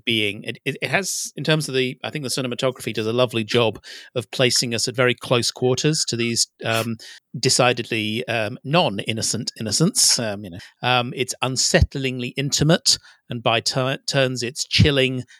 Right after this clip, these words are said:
it's charming, and it's horrifying. I'm particularly, um, interested in the sort of crossover that I keep seeing between, um, horror and, um, superhero.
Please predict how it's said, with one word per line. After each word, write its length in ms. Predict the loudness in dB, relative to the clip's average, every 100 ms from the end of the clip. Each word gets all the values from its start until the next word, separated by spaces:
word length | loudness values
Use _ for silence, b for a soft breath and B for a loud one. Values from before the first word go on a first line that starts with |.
| b
it's 160 | -6
charming, 540 | -2 2 2 2 -2 -6
and 80 | -6
it's 140 | -4
horrifying. 640 | 2 4 4 0 -2 -2 -6 B B
I'm 160 | 0 0
particularly, 1000 | 0 -2 -2 -4 -2 0 0 0 -2 -4
um, 360 | -2 -2 -2 -2
interested 560 | 0 0 0 2 0 0
in 360 | -2 0 -2 -4
the 80 | -2
sort 200 | 0 -2
of 100 | -2 -10
crossover 680 | -6 0 0 2 2 4 2
that 80 | 0
I 80 | 0
keep 240 | -2 -2
seeing 400 | 0 2 2 0 -6 B B
between, 600 | -6 2 4 4 2 -2 b b 0
um, 300 | 2 2 -2
horror 540 | 2 6 6 6 4 0
and, 420 | -2 -2 -2 -6 -6 -4
um, 520 | -2 -2 -2 -6 -4
superhero. 680 | -2 -2 0 2 4 4 4